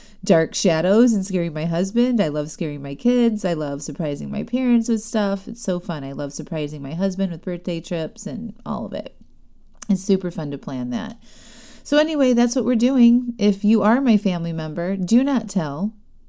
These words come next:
my parents <laughs> or my grandmas or my aunts. If maybe one of you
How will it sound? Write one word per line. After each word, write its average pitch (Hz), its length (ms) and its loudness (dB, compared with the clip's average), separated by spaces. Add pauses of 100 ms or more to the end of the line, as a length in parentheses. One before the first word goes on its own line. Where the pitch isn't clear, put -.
my 165 160 -4
parents 160 680 -4 (480)
<laughs> 277 460 2
or 208 120 6
my 202 140 4
grandmas 175 720 -4 (600)
or 190 260 4
my 190 100 0
aunts. 196 640 -4 (140)
If 180 320 -6
maybe 180 300 -2
one 175 280 -4
of 165 100 -4
you 170 380 -4